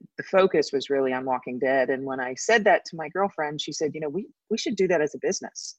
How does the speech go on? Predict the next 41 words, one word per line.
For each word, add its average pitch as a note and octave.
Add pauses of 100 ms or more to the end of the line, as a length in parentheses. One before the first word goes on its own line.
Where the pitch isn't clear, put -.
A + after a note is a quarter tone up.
(120)
And C#3 (680)
being F#3+
a E3
fan E3
of D3+
those E3
types D#3+
of C3 (200)
location D#3
tours D3
in C#3+
New D3+
York C#3+
and C3+ (400)
California, E3+ (1160)
I G3
kinda C#4 (280)
went A3
home A3
and F#3+
was E3+
like, F3+
"You G3+
know G#3+
what? A3+
I, F3 (120)
I, F3 (540)
I -
think G#3+
we B3
could A3
do D4+
that." G#2+ (100)
You D#3
know, D3+
nobody E3+
else E3+
was E3+
doing D#3
it. F#3
And D3+